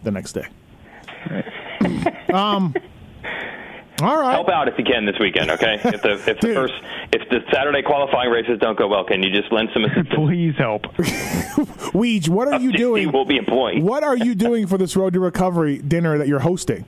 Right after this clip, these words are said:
Speaker 1: Like, have you given it one thought?
Speaker 3: No, no, because there's no reason to think about it now because it's all gonna change when I get there and they tell me what to do thirty seconds before it begins.
Speaker 1: Well, J T,
Speaker 3: Yeah,
Speaker 1: I'll send you
Speaker 3: I
Speaker 1: some.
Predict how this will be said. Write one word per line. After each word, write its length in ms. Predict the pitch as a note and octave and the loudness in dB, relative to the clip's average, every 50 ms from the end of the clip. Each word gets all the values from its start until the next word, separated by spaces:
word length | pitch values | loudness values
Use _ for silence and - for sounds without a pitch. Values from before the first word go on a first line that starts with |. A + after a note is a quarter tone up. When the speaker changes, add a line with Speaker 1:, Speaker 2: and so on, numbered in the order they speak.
| - - | -10 -2
Speaker 1:
Like, 160 | - D#3 D#3 D#3 | 0 0 2 2
have 140 | E3 D#3+ | 2 2
you 160 | F3 G3+ G#3+ G3 | 2 2 2 0
given 420 | - - - A#3+ A#3 G#3+ G#3 G3 | -4 -4 -2 0 0 2 2 2
it 160 | F#3+ F#3+ - | 0 0 0
one 320 | F3 F3 F3+ F#3 G3 G#3 G3+ | 0 2 2 2 2 0 2
thought? 380 | G#3 G3+ E3+ C#3+ B2 - - - - - - - - - - - - - - - - - - - - - - - - - - - - - - - - - - - - - - - - - - - | 2 0 0 0 -2 -6 -8 -16 -20 -20 -20 -20 -20 -20 -20 -20 -20 -20 -20 -20 -20 -20 -20 -20 -20 -20 -20 -20 -20 -20 -20 -20 -20 -20 -20 -20 -20 -20 -20 -20 -20 -20 -20 -20 -20 -20 -6 -2
Speaker 3:
No, 420 | E3+ G3+ A3+ A#3 G#3 D#3 A#2+ G#2+ C3 | 0 0 2 2 2 2 2 4 4
no, 200 | C#3+ F3 E3 C#3 | 4 4 4 4
because 400 | A#2+ C3 B2 D3+ D3 B2+ G#2+ - - | 2 2 2 2 2 0 -2 -4 0
there's 260 | A#2+ C3 C3+ A#2+ B2+ | 2 2 2 2 2
no 120 | C#3+ D#3 | 2 2
reason 280 | D#3 D3+ D#3 D3 D3 D3 | 4 2 2 2 2 2
to 80 | C3 | 2
think 160 | B2 C#3+ C3+ C3 | 2 2 2 4
about 200 | C3+ C3+ C3 B2+ | 2 2 2 2
it 60 | A#2 | 2
now 220 | C3 C#3+ D3 C3+ | 2 2 2 2
because 200 | A#2 A#2 A#2 A#2 | 2 2 2 2
it's 100 | A2+ - | 2 2
all 120 | C#3 C3 A#2+ | 2 2 2
gonna 220 | B2 B2 A2+ - | 2 0 2 2
change 220 | - C3+ C3+ B2 A2+ | 2 2 2 2 2
when 100 | G#2+ G#2 | 2 2
I 60 | G#2+ | 4
get 220 | G2+ B2 C3 B2+ | 2 2 0 2
there 160 | - G2+ G2 G#2 | 2 2 2 2
and 100 | G#2 G#2 | 4 2
they 160 | G2+ G2 G2 - | 0 0 -2 0
tell 160 | - A#2+ A#2 | 0 2 2
me 80 | A#2+ A2+ | 2 2
what 180 | G#2+ G#2+ G#2+ - - - - | 2 2 0 -2 -6 -6 -2
to 60 | B2+ A2+ | -2 0
do 200 | G2+ A#2+ A2+ G#2+ | 2 2 2 2
thirty 260 | - A#2 A2 A2+ A2 - | 2 2 2 2 2 2
seconds 300 | B2 A2 - A#2+ A2 F#2+ | 0 2 2 0 0 0
before 240 | G#2 F#2+ A#2+ A2+ G#2+ | 0 0 2 0 2
it 60 | G2+ | 2
begins. 300 | G#2+ G2 A#2+ A#2 G2+ - - - - - - - - - - - - - - - - - | 2 0 0 0 -2 -6 -12 -16 -20 -20 -20 -20 -20 -20 -20 -20 -20 -20 -20 -20 -6 -2
Speaker 1:
Well, 320 | D3 F#3+ G#3+ - - G3+ - _ _ - - - - - - - - | -2 0 0 -2 -6 -12 -16 _ _ -18 -18 -18 -18 -20 -8 -6 -2
J 160 | D3 G3 G3 | 0 0 0
T, 160 | F3+ - G#3+ G#3+ | 0 2 2 2
Speaker 3:
Yeah, 60 | F#3+ | 2
Speaker 1:
I'll 60 | F#3 | 2
send 220 | - - G3+ G3+ | 2 0 2 2
you 80 | G3 G#3+ | 2 2
Speaker 3:
I 60 | - | 2
Speaker 1:
some. 140 | C3+ F#3+ - | 2 2 -2